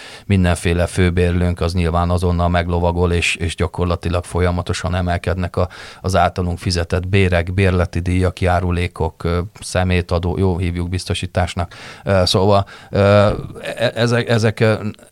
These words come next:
ezeket igenis bele kell számolni nekünk ebbe a kenyérbe. És én, én igaziból azért küzdök, hogy ennek a szakmának a becsülete visszatérjen most már az országban, mert tíz évvel ezelőttig te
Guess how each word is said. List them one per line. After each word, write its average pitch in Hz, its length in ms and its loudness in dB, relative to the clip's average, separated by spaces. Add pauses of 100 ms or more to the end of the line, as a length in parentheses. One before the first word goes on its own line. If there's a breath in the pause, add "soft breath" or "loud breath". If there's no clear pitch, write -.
(160)
ezeket 113 400 -2
igenis 98 520 -2
bele 85 220 0
kell 87 240 -2
számolni 90 560 -2
nekünk 90 420 -4
ebbe 90 240 -2
a 90 80 0
kenyérbe. 90 540 -4 (240 loud breath)
És - 240 -2
én, 107 240 2 (180)
én 110 160 0
igaziból 117 460 2
azért 120 340 2
küzdök, 95 440 -2
hogy 95 220 0
ennek 92 280 2
a 92 80 -2
szakmának 87 640 0
a 85 40 -2
becsülete 85 520 -2
visszatérjen 87 680 -2
most - 220 -8
már 87 160 -2
az 90 140 0
országban, 90 500 0
mert 90 180 0
tíz 104 220 2
évvel 92 300 2
ezelőttig 98 540 0
te 101 260 2